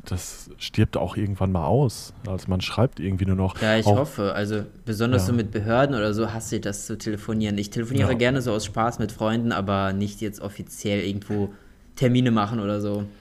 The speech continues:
Speaker 2: Dafür gibt's Internet.
Speaker 1: Ja, eben. Die meisten sagen dann auch, „Ja, schreiben Sie mir mal eine E-Mail“, weil die sich das eh nicht merken können.
Speaker 2: Ja, gen-, also anrufen ist, hat nur den Vorteil, dass die Leute immer sofort reagieren müssen.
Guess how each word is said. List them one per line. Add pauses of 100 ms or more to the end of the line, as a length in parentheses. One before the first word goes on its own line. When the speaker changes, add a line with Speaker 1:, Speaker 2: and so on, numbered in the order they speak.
(140)
Speaker 2:
Dafür
gibt's (460)
Internet. (340)
Speaker 1:
Ja,
eben. (160)
Die
meisten
sagen
dann
auch,
„Ja,
schreiben
Sie
mir
mal
eine
E-Mail“, (1080)
weil
die
sich
das
eh
nicht
merken
können. (600)
Speaker 2:
Ja,
gen-, (320)
also
anrufen
ist,
hat
nur
den
Vorteil,
dass
die
Leute
immer
sofort
reagieren
müssen.